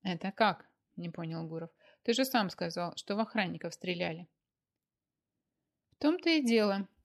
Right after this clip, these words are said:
что стреляли иглами со снотворным. Примерно такими же, какие используют зоологи для поимки животных», хмыкнул генерал. А когда Алиеву в машину бросили гранату,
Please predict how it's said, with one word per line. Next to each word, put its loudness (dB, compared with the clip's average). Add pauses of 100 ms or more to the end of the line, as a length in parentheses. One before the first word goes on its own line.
что -4
стреляли 0 (140)
иглами -2
со -6
снотворным. -6 (720)
Примерно 0
такими 0
же, -8 (440)
какие 2
используют 2
зоологи 0 (100)
для -4
поимки -4
животных», -4 (680)
хмыкнул -4
генерал. -6 (1900)
А 2
когда 4
Алиеву 6
в 2
машину 2
бросили 2
гранату, 0